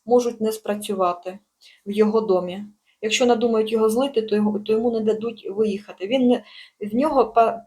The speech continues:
м, така, м, знаєте, е, м, він,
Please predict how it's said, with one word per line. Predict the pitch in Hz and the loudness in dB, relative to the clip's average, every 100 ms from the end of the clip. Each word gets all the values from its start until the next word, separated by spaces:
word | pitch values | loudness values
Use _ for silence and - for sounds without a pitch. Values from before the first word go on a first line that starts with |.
| _ 202 | _ -4
м, | 214 208 | 0 0
така, | 214 214 | 0 -4
м, | 208 - 185 180 180 | -6 -10 -20 -20 -12
знаєте, | 196 233 220 | -2 -2 -2
е, | 180 - _ - - - - _ - 202 185 196 202 - - - - _ 208 202 | -6 -10 _ -20 -20 -20 -20 _ -16 -14 -12 -10 -10 -12 -14 -16 -20 _ -20 -18
м, | 196 190 190 190 190 | -14 -12 -10 -10 -2
він, | 247 269 254 | 0 2 0